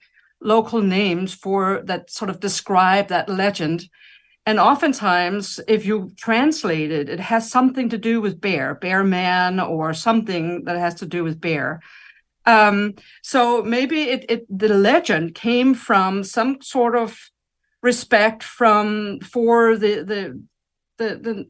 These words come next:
the sort of the natural worlds and respect for bears and wildlife that, of course, can be dangerous,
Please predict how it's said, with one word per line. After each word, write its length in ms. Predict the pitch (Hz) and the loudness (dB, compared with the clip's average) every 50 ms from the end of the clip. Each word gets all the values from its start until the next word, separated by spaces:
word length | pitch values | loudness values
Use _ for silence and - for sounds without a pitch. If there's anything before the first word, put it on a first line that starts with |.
| _ _ | _ _
the 80 | - 220 | -16 -12
sort 180 | - - 233 | -8 -6 -4
of 80 | 233 208 | 0 2
the 80 | 247 | 4
natural 480 | 240 226 226 240 247 247 - 269 254 240 | 4 6 6 4 4 2 2 0 0 0
worlds 600 | 233 277 262 240 208 175 160 165 165 165 - - | 2 2 2 2 2 0 -2 -4 -6 -8 -10 -12
and 500 | 165 - 185 185 175 175 180 180 175 170 | -8 -6 -4 -2 0 0 0 -2 -2 -4
respect 500 | 214 208 196 - - - 226 233 226 226 | -4 -4 -4 -4 -4 -2 -2 -2 -2 -4
for 580 | - - - - 220 196 196 202 196 190 190 190 - - - - - - _ _ | -8 -12 -6 -4 -2 0 0 0 0 -2 -4 -6 -12 -20 -20 -20 -20 -20 _ _
bears 560 | - 220 226 226 220 220 220 220 220 220 214 - | 0 2 4 4 6 4 4 4 2 2 0 -2
and 400 | - - 185 180 175 175 165 170 | -4 -4 -4 -4 -4 -4 -2 2
wildlife 640 | 180 185 196 208 208 214 208 202 196 196 196 196 | 4 4 4 4 4 2 2 2 2 0 -2 -2
that, 120 | 190 185 175 | -4 -6 -6
of 140 | 185 180 - | -8 -8 -8
course, 240 | - 233 226 220 | -6 -4 -4 -4
can 300 | 226 - 233 233 247 294 | -4 -4 -2 0 0 0
be 100 | 277 277 | 0 -2
dangerous, 760 | 254 196 170 160 151 156 151 156 139 131 143 170 - - - | -2 -2 0 0 0 -2 -4 -6 -6 -6 -6 -8 -10 -14 -18